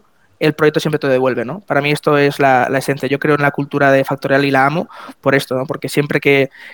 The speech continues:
que la he sentido y que la he hecho mía, esto ha ocurrido, ¿no? Y para mí no hay cosa más <laughs> bonita, ¿no? Cosa que te llene más que esto, ¿no? Que ver que haces crecer a, a un proyecto, a compañeros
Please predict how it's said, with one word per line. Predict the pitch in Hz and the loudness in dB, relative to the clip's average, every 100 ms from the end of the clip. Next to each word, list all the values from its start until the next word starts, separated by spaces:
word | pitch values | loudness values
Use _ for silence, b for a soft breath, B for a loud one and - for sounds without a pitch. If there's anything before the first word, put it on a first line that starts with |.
| B | B
que | 143 | 2
la | 139 | 2
he | |
sentido | - 139 143 156 | 2 -2 0 2
y | 170 | 2
que | 143 | 2
la | |
he | 139 | 0
hecho | 139 | -2
mía, | 143 180 - b b b _ | -4 -4 -6 b b b _
esto | - - 165 175 | -4 0 0 0
ha | - | -2
ocurrido, | 135 135 131 123 | -4 -4 -4 -4
¿no? | 117 - | -6 -8
Y | 147 | -4
para | 147 | -2
mí | 143 147 | -2 0
no | |
hay | 143 143 143 - | 0 -2 -4 -6
cosa | 147 | -2
más | 143 135 131 - - | 0 0 -2 -6 -4
<laughs> | - | -4
bonita, | 185 147 151 165 160 | 2 2 4 4 2
¿no? | 156 156 | 2 0
Cosa | 156 151 | 0 0
que | 151 | 2
te | 147 | 2
llene | 143 147 147 | 2 4 4
más | 151 208 B B B | 2 0 B B B
que | - 143 | 0 0
esto, | - 131 | 0 -6
¿no? | 151 | -4
Que | 139 | -2
ver | 135 151 - | 0 0 0
que | 151 | -2
haces | 147 147 - - - | 0 -4 -4 -8 -4
crecer | 139 - 139 - b b b b | -2 2 0 -2 b b b b
a, | 139 135 127 107 | 2 2 2 2
a | 143 | 0
un | 156 | -2
proyecto, | 151 151 151 - 139 123 | 2 2 2 0 2 2
a | 131 | 2
compañeros | 151 147 135 143 147 131 - | 0 0 -2 0 0 -2 -4